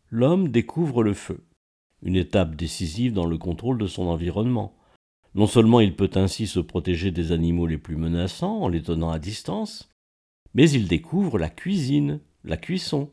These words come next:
Il prend le contrôle sur la chair animale qu'il va accommoder à sa sauce.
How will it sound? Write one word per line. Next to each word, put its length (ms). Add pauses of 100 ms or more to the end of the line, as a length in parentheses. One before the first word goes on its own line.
(720)
Il 160
prend 280
le 120
contrôle 560
sur 160
la 120
chair 260
animale 640 (520)
qu'il 220
va 200
accommoder 540
à 80
sa 180
sauce. 540